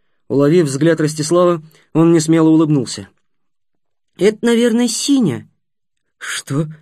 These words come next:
«Дядь Толя говорил, что у Бабы Яги — три сына: Пузя, Резя и Синя. Нас встретил Резя,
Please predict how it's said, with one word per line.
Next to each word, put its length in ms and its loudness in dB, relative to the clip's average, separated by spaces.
«Дядь 400 -2
Толя 240 2
говорил, 380 2
что 200 -2
у 20 0
Бабы 240 0
Яги — 320 2
три 320 -4
сына: 440 0
Пузя, 380 4
Резя 300 2
и 80 0
Синя. 520 -2
Нас 240 2
встретил 380 -2
Резя, 460 2